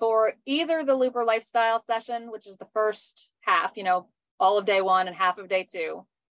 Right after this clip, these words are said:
and also the cost for the route briefing, which is second half of day two and the third day. Um, either of those tracks, you can register for one or the other, and it's a hundred and seventy-five dollars per person.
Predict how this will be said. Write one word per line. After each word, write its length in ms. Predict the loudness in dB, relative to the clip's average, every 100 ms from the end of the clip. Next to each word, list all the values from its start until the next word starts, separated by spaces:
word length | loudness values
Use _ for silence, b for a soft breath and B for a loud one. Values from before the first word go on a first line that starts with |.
| _ _ 0
and 400 | 2 2 -2 0
also 300 | 2 2 2
the 60 | -2
cost 280 | -2 -4 -4
for 80 |
the 80 | -4
route 260 | 2 2 2
briefing, 340 | -6 -10 -12
which 160 | -12 -10
is 240 | -12 -14 _ _
second 300 | -2 -2 0
half 180 | -2 -2
of 100 | -2
day 160 | -2
two 420 | -2 -6 -6 -6 -12 _ _ _ _ 0
and 380 | 2 0 -2 -16 -16
the 80 | 0
third 260 | 2 2
day. 280 | 2 0 -4 _ _ _ -6
Um, 220 | -4 -4 -10 _
either 300 | -2 2 6
of 80 | 6
those 220 | 6 2
tracks, 360 | 2 0 0 -2
you 80 | -12
can 100 | -8
register 360 | -8 -6 -8
for 180 | -4 -2
one 280 | 0 0 0
or 160 | -2 -2
the 140 | 0
other, 280 | 0 0 -2
and 200 | -4 -6
it's 160 | -8 -8
a 60 |
hundred 260 | -8 -4 -6
and 80 | -4
seventy-five 560 | -6 -4 -4 0 0
dollars 360 | 2 4 2 0
per 160 | -8
person. 500 | -6 -6 -6 -10 -14